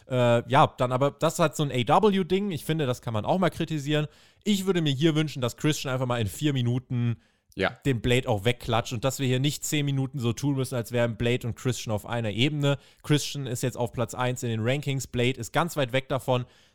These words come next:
Speaker 1: Darf man, finde ich, in der Matchzeit auch deutlich machen. So gibt's nach zehn Minuten den Sieg. Blade wollte hier seinen Schlagring einsetzen, aber ein Spear von Christian saugt ihm die Luft aus der Lunge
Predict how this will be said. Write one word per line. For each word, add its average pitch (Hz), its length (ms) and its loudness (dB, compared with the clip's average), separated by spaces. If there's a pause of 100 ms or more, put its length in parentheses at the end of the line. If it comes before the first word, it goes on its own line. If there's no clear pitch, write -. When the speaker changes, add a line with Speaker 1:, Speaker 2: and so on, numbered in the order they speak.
(200)
Speaker 1:
Darf 135 240 2
man, 123 140 -2
finde 123 180 -4
ich, 113 80 -6
in 117 60 -2
der 110 100 0
Matchzeit 113 400 -4
auch 95 200 -2
deutlich 135 440 0
machen. 120 240 -2
So 113 160 0
gibt's 113 220 -4
nach 104 180 -2
zehn 120 300 -4
Minuten 110 480 -4
den 95 320 0 (320)
Sieg. 127 400 -2
Blade 123 260 0
wollte 120 240 0
hier 117 220 -2
seinen 107 180 0
Schlagring 131 540 -2
einsetzen, 120 500 -2
aber 107 160 -2
ein 104 160 -2
Spear 143 400 -4
von 104 240 -4
Christian 123 480 -4
saugt 117 600 4
ihm 117 120 -2
die 104 120 -2
Luft 113 500 6
aus 110 240 -6
der 101 140 -2
Lunge 110 520 2